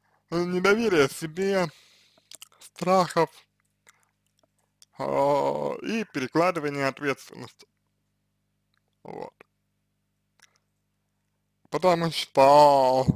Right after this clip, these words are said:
то, что вы говорите, что вы такой человек, что вам важно знать и надеяться на будущее,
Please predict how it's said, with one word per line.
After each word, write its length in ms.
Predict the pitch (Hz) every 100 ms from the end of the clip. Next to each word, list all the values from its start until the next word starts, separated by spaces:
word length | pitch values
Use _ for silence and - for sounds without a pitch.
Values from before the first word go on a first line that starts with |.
| -
то, 120 | - 170
что 160 | -
вы 140 | 175 170
говорите, 480 | 175 175 165 143
что 180 | 139 -
вы 120 | 156
такой 340 | 156 151 165 151
человек, 560 | - 156 151 156 143
что 600 | - - 143 139 139 135 139 131
вам 240 | 143 143
важно 340 | 147 139 151 139 _ _ - _ - 143
знать 280 | 147 143 147
и 20 |
надеяться 540 | 147 143 147 135 -
на 120 | 151
будущее, 580 | 175 254 202 - - -